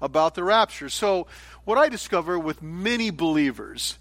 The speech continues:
is that they somewhere, someplace, tried to read the book of Revelation, and then they just, they just gave up on it. They just decided, "Well, you know what? Nobody can know this stuff." And, and so when people say, "Well,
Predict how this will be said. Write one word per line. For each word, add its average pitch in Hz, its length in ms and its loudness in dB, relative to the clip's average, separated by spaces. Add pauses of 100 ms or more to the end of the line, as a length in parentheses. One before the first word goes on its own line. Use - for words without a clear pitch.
(280)
is 147 280 -4
that 143 560 4
they 143 420 0
somewhere, 185 840 0
someplace, 165 640 -2
tried 165 300 -4
to 160 60 -6
read 156 220 -2
the 147 80 -2
book 151 220 -4
of 139 80 -4
Revelation, 131 760 -2 (320)
and 143 120 -2
then 160 100 0
they 156 120 2
just, - 340 -4 (560)
they 151 80 -2
just 160 260 -6
gave 156 320 2
up 127 220 2
on 104 180 -10
it. 101 200 -20
They 135 100 -4
just 156 160 -8
decided, 147 260 0
"Well, 170 320 8 (340)
you 160 100 -2
know 196 100 6
what? 185 260 6
Nobody 214 400 4
can 156 280 -8
know 156 240 4
this 123 200 -8
stuff." - 460 -8
And, 110 160 -12 (260)
and - 140 -4
so 180 140 0
when 170 120 0
people 185 220 -2
say, 160 260 2
"Well, 160 380 4